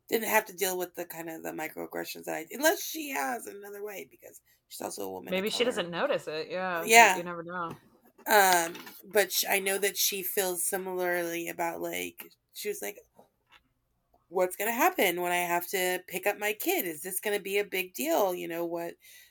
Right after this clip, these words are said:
Speaker 1: you know, i-, it's, you know, it's funny that we work from home full time and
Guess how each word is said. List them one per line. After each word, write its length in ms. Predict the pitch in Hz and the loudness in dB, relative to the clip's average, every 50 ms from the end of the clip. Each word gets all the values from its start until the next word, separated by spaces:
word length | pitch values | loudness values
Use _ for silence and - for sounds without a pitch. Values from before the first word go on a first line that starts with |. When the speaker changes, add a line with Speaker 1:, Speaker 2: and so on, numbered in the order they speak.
| _ _ - | _ _ -8
Speaker 1:
you 140 | - 180 | -4 0
know, 200 | 170 170 170 170 175 170 - - | 2 2 2 0 -2 -6 -10 -18
i-, 300 | - - - - - - _ - - - _ _ _ | -20 -20 -18 -20 -20 -20 _ -20 -20 -20 _ _ _
it's, 280 | - - - - - - - - _ - - - _ _ _ _ _ _ - | -20 -18 -14 -12 -12 -14 -14 -20 _ -20 -20 -20 _ _ _ _ _ _ -8
you 160 | 359 359 226 202 | -4 -2 -2 -2
know, 100 | - - - - - - - _ _ _ _ - - | -4 -6 -10 -18 -20 -20 -20 _ _ _ _ -2 2
it's 420 | - 285 254 - - - - - | 2 2 4 6 6 8 8 8
funny 540 | - - - 330 339 320 277 247 233 226 214 | 8 8 8 8 6 6 4 0 0 0 -2
that 400 | 196 185 208 202 202 196 196 196 - _ _ _ _ _ _ _ _ _ _ _ _ _ _ _ _ _ _ _ _ _ _ _ _ _ _ _ _ _ _ _ _ _ _ _ _ _ _ _ _ _ _ _ _ _ _ _ _ _ _ _ _ _ _ _ _ - | 0 2 2 4 4 2 0 -2 -6 _ _ _ _ _ _ _ _ _ _ _ _ _ _ _ _ _ _ _ _ _ _ _ _ _ _ _ _ _ _ _ _ _ _ _ _ _ _ _ _ _ _ _ _ _ _ _ _ _ _ _ _ _ _ _ _ -10
we 220 | 185 185 220 220 | -4 -2 0 0
work 260 | 208 190 220 220 214 214 | 2 4 4 4 4 2
from 180 | - 214 196 | -2 -6 -6
home 220 | 185 196 214 208 180 | -4 -4 -4 -4 -4
full 200 | - - 202 196 | -4 -8 -8 -8
time 380 | - - - 185 202 214 208 202 | -8 -10 -8 -6 -6 -4 -4 -2
and 300 | 185 175 175 175 175 | -4 -4 -4 -6 -10